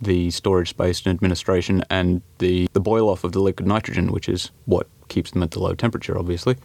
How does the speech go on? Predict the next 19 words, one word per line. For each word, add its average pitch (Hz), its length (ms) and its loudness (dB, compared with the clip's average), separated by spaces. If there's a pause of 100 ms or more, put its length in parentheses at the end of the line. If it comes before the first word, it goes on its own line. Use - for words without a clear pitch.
(120)
uh, 107 200 4
it's - 220 -4 (100)
only 123 520 0 (180)
a 95 80 0
couple 98 220 0
of 85 60 -6
hundred 92 260 0
dollars 87 240 2
a 92 40 -2
year, 87 280 0 (100)
basically. - 460 0 (340)
So 98 340 0
the 104 120 0
way 123 220 2
it's - 300 -4 (120)
normally 92 320 2
funded 98 560 0
is 90 240 0
by 87 540 0